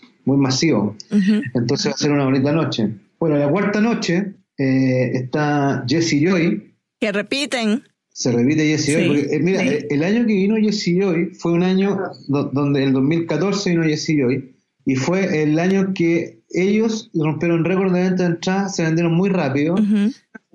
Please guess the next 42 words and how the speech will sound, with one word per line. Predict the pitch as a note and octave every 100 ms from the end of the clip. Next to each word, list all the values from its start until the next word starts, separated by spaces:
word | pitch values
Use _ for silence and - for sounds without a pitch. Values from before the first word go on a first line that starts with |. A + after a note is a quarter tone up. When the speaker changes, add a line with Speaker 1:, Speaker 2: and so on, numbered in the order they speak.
| -
Speaker 1:
Público | F3 F3+ F#3 F3+ E3+
que | D3+
cantó | C#3 C3 C#3 D3
todas | D#3
las | D#3
canciones, | D#3 C#3 C3 E3+ F3+ F3+ F3+ F3
era | D3+
un | D3
karaoke | C#3+ C3 C3+ E3+ E3 E3 D#3+
realmente. | C#3 D#3 D3+ C#3+ B2+ E3+ G3 C4+ - A3 A#3
Speaker 2:
<laughs> | G#3 _ _ _
Speaker 1:
Hoy | C#3+ C#3
día | D#3 E3+
ya | D#3+ D#3
vienen | D#3 D3 C3+
más | C#3
grandes, | C3 D#3 E3 D3+ D3 D3 C#3
vienen | C#3 C#3
con | C3 C3+
una | C3
madurez | C3 B2+ C#3
artística | C3 D3 B2+ C3+
mucho | B2+ C3+ C#3
mayor, | C3 C3 D#3 D#3 D3 - _ - _ -
y, | C3 C3+ B2+ B2
y | B2
estamos | B2 D3 C#3+
felices | C3+ C#3+ E3+ D#3
porque | C#3+ C3
sabemos | B2+ C#3+ C#3+
que | - C#3+ C#3+ -
va | B2
a | B2
ser | C3+
un | C3
bonito | B2 C3 C#3+
show | - D3+
el | C#3+
de | C3+
Jesse | C3+ C3 C#3
Joy. | A2 C3 B2+ - _ -
Speaker 2:
Ujú. | A#3+ A3+